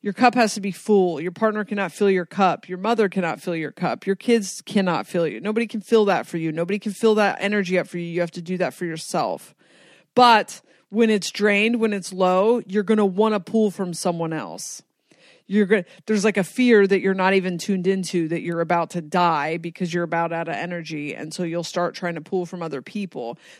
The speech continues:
That can manifest as a lot of things. You could try to get your partner to spend more time with you. You can start trying to guilt people,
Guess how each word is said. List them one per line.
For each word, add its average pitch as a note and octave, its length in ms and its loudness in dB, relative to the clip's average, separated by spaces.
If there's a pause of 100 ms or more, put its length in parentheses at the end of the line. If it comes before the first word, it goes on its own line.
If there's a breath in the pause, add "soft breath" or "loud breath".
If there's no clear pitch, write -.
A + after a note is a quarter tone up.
That C4+ 160 4
can C#4 140 2
manifest A#3+ 480 2
as G3 100 -6
a G3+ 60 -4
lot F#3 200 2
of F3 100 -6
things. D#3+ 360 -4
You E3 80 -12
could E3+ 100 -14
try F#3 140 -2
to F3 80 -4
get F3 80 -6
your E3 100 -6
partner F#3 380 -2
to F3 60 -6
spend F3+ 240 -6
more E3+ 160 -4
time G3 300 -2
with F#3+ 180 -4
you. F#3 300 -2 (340 loud breath)
You F#3 160 -4
can F#3 180 -4
start F#3 400 0
trying G3+ 220 -2
to F3+ 60 -4
guilt G3 420 2
people, A#3 560 0